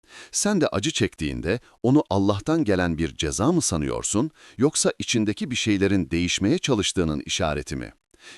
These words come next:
İbni Arabi'ye göre acı senin düşmanın değil, en büyük öğretmenin. Ama nasıl öğretmen? Bu gece ağırlaşan o his, işte bugün yaşadığın o anlamsızlık. Bunlar sana ne öğretiyor? İbni Arabi der ki,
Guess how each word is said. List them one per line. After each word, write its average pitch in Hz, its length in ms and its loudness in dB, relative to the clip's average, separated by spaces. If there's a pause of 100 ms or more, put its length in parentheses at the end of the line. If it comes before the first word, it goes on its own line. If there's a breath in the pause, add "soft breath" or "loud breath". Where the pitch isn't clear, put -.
(120)
İbni 107 240 2
Arabi'ye 80 480 0
göre 78 340 -2 (260 soft breath)
acı 95 320 2
senin 92 420 0
düşmanın 87 500 -2
değil, 90 320 0 (280 soft breath)
en 165 240 4
büyük 98 300 2
öğretmenin. 76 720 -2 (560 loud breath)
Ama 104 220 4
nasıl 151 300 2
öğretmen? 69 640 -2 (500 loud breath)
Bu 190 120 0
gece 131 280 6
ağırlaşan 92 760 2
o 135 120 6
his, 80 340 -2 (220 soft breath)
işte 107 360 -2
bugün 165 240 2
yaşadığın 95 580 2
o 107 200 2
anlamsızlık. 78 840 -2 (240 loud breath)
Bunlar 101 300 2
sana 104 320 2
ne 85 200 0
öğretiyor? 71 720 -2 (500 loud breath)
İbni 98 280 0
Arabi 82 420 0
der 147 180 0
ki, 104 280 -2